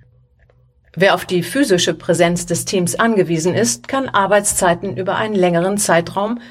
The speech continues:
etwa von einer Woche oder einem Jahr, flexibel gestalten. Wer aber nur auf Erreichbarkeit Wert legt,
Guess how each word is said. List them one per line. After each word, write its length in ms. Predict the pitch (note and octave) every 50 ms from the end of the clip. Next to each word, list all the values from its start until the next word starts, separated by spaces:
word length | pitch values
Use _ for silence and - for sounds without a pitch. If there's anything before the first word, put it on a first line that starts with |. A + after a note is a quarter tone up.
| - - -
etwa 240 | - D#3 - - D3+
von 220 | D3+ - D#3+ D3 -
einer 260 | E3 D#3+ D3 D3 D3+
Woche 280 | F3+ F3+ - G#3 F3
oder 220 | - E3+ E3+ D#3+ -
einem 220 | - D#3+ D#3 D#3
Jahr, 320 | D#3 D#3+ D#3 E3+ F#3 G3+ G3+
flexibel 580 | - - A3 A3 G#3+ - - F3+ D3 E3 E3+
gestalten. 720 | E3+ F#3 F3+ - - F#3 F#3 F3 E3+ - D3+ C3+ A#2+ B2 - - - _ _ _ _ _ _ _ _ - E3
Wer 140 | F3+ -
aber 220 | - - E3 E3+ E3
nur 260 | E3 D#3+ D#3 D#3 -
auf 220 | E3 D#3 D#3 - -
Erreichbarkeit 800 | - E3 D#3+ G3+ A#3+ A#3+ - - G#3 - - F3 D3 D3 D3 -
Wert 240 | D#3 D3+ D3+ - -
legt, 320 | E3+ G#3+ B3 A#3+ - -